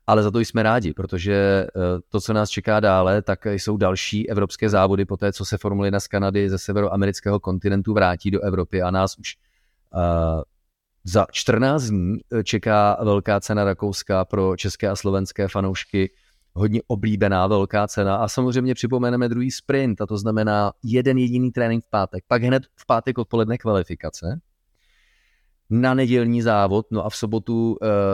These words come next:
vsunutý program, eh, řekl bych, eh, kvalifikační shootout pro odpolední sprint. Takže další nabušený víkend. Jsem rád, že ještě jednou mohu připomenout, že jej budeme komentovat na programu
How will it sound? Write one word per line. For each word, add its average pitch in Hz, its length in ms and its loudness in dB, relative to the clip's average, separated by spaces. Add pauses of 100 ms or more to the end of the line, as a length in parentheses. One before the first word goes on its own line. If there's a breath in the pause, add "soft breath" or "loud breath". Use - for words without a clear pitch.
(680)
vsunutý 135 540 0
program, 107 600 2
eh, 104 200 0
řekl 107 240 -2
bych, 104 340 -2
eh, 104 220 0
kvalifikační 107 760 0
shootout 104 760 0
pro 101 200 -2
odpolední 95 800 -2
sprint. 90 420 -2
Takže 98 220 -2
další 107 300 0
nabušený 107 440 -2
víkend. 104 500 0 (600)
Jsem 113 180 0
rád, 104 300 2
že 107 140 0
ještě 104 220 0
jednou 104 300 -2
mohu 107 160 0
připomenout, 101 520 -2
že 101 420 2 (720)
jej 98 180 2
budeme 104 300 2
komentovat 104 760 0
na 98 180 2
programu 101 680 0